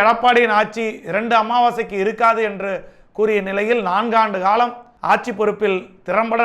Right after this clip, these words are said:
நடத்தினாரோ எடப்பாடி, அதே போன்று இந்த காலகட்டத்தை நகர்த்தி கொண்டு, தனது சாதுர்த்தியத்தினால், வியூக வகுப்புகளால் இரண்டாயிரத்தி இருபத்தி ஆறில் அதிமுகவின் ஆட்சியை நிறுவியே தீர வேண்டும் என்று கங்கணம் கட்டிக்கொண்டு எடப்பாடி களமிறங்க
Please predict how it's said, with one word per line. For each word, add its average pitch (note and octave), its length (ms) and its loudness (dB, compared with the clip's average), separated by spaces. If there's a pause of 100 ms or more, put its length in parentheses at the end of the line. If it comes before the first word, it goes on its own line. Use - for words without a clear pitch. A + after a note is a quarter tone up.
நடத்தினாரோ G3+ 580 -2
எடப்பாடி, F#3 440 0 (540)
அதே F#3+ 200 0 (140)
போன்று G3 320 -2 (280)
இந்த F3 140 -4 (120)
காலகட்டத்தை F#3 720 -2
நகர்த்தி G3+ 340 -8 (100)
கொண்டு, F#3 280 -4 (540)
தனது F3 240 0 (100)
சாதுர்த்தியத்தினால், G3+ 1040 2 (240)
வியூக A3 400 0
வகுப்புகளால் G#3 640 0 (440)
இரண்டாயிரத்தி G3 680 0
இருபத்தி G3 420 -4
ஆறில் G3+ 220 -2 (440)
அதிமுகவின் F#3+ 680 -2
ஆட்சியை E3+ 320 -4 (100)
நிறுவியே G#3+ 400 2 (100)
தீர G3+ 160 0 (100)
வேண்டும் F3+ 360 -8
என்று F3+ 200 -8 (420)
கங்கணம் F#3+ 440 0
கட்டிக்கொண்டு D#3 540 -6 (100)
எடப்பாடி E3 400 0 (100)
களமிறங்க D#3 480 -4